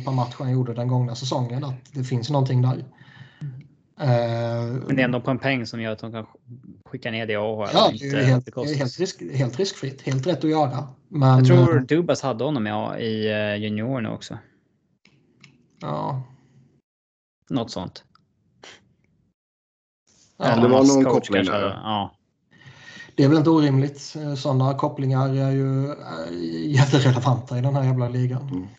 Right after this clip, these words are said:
Speaker 3: Ja, han är ju från Toronto också.
Speaker 1: Mm.
Speaker 2: Ondrej Kase,
Speaker 1: Det är ju
Speaker 2: måste
Speaker 1: alla kanadensiska spelare, fan.
Speaker 2: <laughs> Ja. Ondrej Kase, man ska komma ihåg hur få matcher han faktiskt spelade förra året.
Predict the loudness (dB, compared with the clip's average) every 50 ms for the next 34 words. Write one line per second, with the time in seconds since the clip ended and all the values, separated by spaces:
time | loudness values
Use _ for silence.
0 | _ _ _ _ _ _ -4 -2 0 2 4 4 4 4 2 0 0 0 2 2
1 | 2 0 -2 -2 -4 -4 -4 -4 -6 -8 -8 -10 -14 -16 -18 -20 _ _ _ _
2 | _ _ _ _ -20 -18 -16 -14 -14 -14 -16 -16 -16 _ -2 0 2 2 2 0
3 | 0 2 2 4 6 6 6 4 4 4 4 6 6 6 6 4 0 0 0 0
4 | 0 2 2 0 0 -2 -6 -10 -12 -12 -12 -12 -12 -14 -12 -12 -12 -12 -14 -14
5 | -16 -16 -16 -16 -18 -20 _ _ _ _ _ -8 -6 -4 -4 -4 -6 -8 -8 -8
6 | -8 -6 -4 -4 -2 0 0 -2 -2 -2 -6 -8 -8 -10 -14 -14 -14 _ -14 -14
7 | -14 _ -20 -20 -20 -20 -20 -20 -20 -20 -20 -20 -20 -20 _ -20 -20 -20 _ _
8 | _ -4 -2 0 0 0 2 2 2 2 0 -2 -2 -2 -2 -2 0 2 2 2
9 | 2 0 0 -2 -2 -4 -6 -4 -4 -2 -4 -6 -8 -12 -12 -8 -6 -6 -4 -4
10 | -6 -8 -10 -10 -8 -8 -8 -8 -8 -10 -12 -12 -12 -8 -6 -4 -4 -4 -4 -6
11 | -8 -10 -10 -12 -14 -16 -16 -20 -20 -20